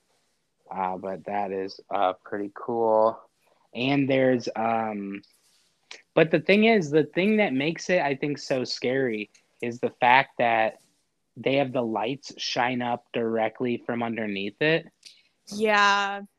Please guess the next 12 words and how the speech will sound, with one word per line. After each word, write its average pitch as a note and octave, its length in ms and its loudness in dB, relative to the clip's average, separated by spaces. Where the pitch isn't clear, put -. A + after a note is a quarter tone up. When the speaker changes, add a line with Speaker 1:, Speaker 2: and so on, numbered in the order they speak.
Speaker 2:
that, G#3 220 -6
that G3+ 200 -2
is G#3 140 -8
definitely G#3 300 -4
the F#3+ 120 -10
creepy G3 360 -10
part. F#3+ 400 -8
Speaker 1:
And C3 220 -2
they're C3 180 2
like, B2+ 420 2
like, B2 340 0
that's D3+ 480 0